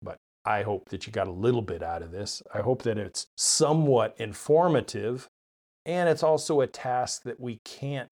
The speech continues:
turn a blind eye to. We really can't. You have to pay attention to 'em if you're out there. Take care of what you have, and it will take care of you.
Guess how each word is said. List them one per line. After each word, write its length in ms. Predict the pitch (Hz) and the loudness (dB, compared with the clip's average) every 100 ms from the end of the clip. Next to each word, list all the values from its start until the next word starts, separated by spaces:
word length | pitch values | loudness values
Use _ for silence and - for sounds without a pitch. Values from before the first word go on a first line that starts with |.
| - | -10
turn 300 | 131 123 117 | -4 -4 -4
a 40 | |
blind 400 | 95 110 107 101 | -4 -4 -4 -2
eye 200 | 101 113 | 2 2
to. 260 | 117 101 85 | 0 -8 -10
We 120 | 95 | -8
really 260 | 107 104 | -6 -6
can't. 340 | 90 156 98 - | -6 -8 -8 -8
You 100 | - | -4
have 420 | - - 127 - - | -4 -2 0 0 -4
to 60 | |
pay 200 | - 117 | -8 -4
attention 460 | 110 - 143 139 98 | -6 -6 -8 -8 -12
to 180 | - 110 | -8 -8
'em 100 | 101 - | -8 -4
if 240 | 135 120 113 | -4 -4 -4
you're 160 | 101 | 0
out 220 | 107 107 - | 0 0 -6
there. 240 | 98 - _ - | -14 -14 _ -6
Take 240 | - 160 | -4 -4
care 480 | - - 143 147 107 | -8 0 4 4 4
of 220 | - 104 | -2 -4
what 200 | 117 - 104 | -4 -4 -8
you 80 | |
have, 340 | 92 123 120 92 _ - | 0 2 2 0 _ -8
and 220 | 101 101 - | -8 -8 0
it 320 | 180 143 - - | 2 2 0 -8
will 140 | 113 101 | -6 -4
take 320 | - 110 - | -4 -8 -8
care 320 | - 110 92 | -8 -6 -6
of 100 | 85 | -8
you. 320 | 92 113 82 | -6 -6 -6